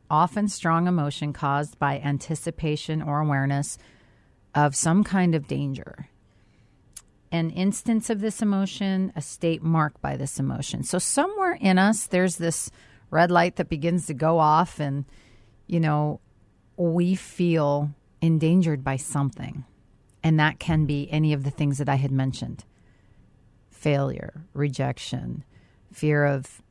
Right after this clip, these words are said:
health issues, fear of the future, you know, fear of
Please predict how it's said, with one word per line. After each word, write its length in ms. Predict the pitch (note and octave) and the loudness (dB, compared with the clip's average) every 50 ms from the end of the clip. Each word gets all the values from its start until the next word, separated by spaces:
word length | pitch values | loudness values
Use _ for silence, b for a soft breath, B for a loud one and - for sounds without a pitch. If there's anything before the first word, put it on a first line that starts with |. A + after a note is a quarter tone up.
| _ _ - | _ _ -10
health 320 | - - D#3+ D#3+ D#3 - - | -4 0 2 2 2 0 -2
issues, 540 | C3+ C3+ - - B2+ C3 - D3 - - | -4 -4 -4 -6 -8 -8 -8 -10 -10 -12
fear 280 | - - - D3 D3 D3 | -10 -4 -2 0 0 0
of 100 | D3 C#3 | 0 0
the 80 | D3+ - | -2 -6
future, 680 | - - D3 C#3+ C#3 - - - C3 - - - C3+ - b b b b b b b b - | -6 -4 -4 -2 -4 -4 -6 -10 -8 -10 -10 -14 -14 -16 b b b b b b b b -4
you 80 | D3 | -2
know, 200 | C#3 C3+ C3+ C#3 | 0 0 -2 -4
fear 460 | C3 - - - D3+ D3 C#3+ C#3+ D3 - | -6 -8 -6 -4 -2 0 0 0 -2 -2
of 600 | - C#3+ C#3 C#3 C3+ C3+ C#3 C3 - - - | -2 0 0 0 0 -2 -4 -8 -10 -16 -20